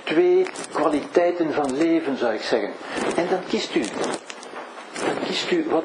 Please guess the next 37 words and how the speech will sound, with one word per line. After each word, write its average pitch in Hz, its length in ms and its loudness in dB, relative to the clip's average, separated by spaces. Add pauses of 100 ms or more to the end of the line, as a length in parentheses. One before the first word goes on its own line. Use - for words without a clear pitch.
(160)
u 175 260 2
het 139 180 2
meest, 156 380 0 (240)
het - 180 -2
meest 147 220 -2
aantrekkelijk - 540 4 (120)
lijkt. 113 440 2 (260)
Ja? 202 180 0 (360)
Er 135 120 4
wordt 147 240 0
u 139 100 2
niks 185 240 0
opgelegd, 170 540 2
u 156 100 2
moet 139 220 2
niks 170 160 2
geloven. 156 560 2 (380)
Onderzoek 143 600 2
het 185 120 4
voor 160 200 2
uzelf. 123 520 0 (220)
Ja? 160 160 0 (400)
Ga 127 220 2
na 156 420 0 (160)
wat 143 220 0
het, - 240 -2
hoe 160 300 2
uw 143 140 2
leven 143 540 2
er - 80 0
zou 120 280 2
uitzien. 110 460 0 (280)
Ja? 135 120 -2 (800)
Dat 127 100 0
is - 380 0
zeer 175 200 4
vergelijkbaar 151 640 2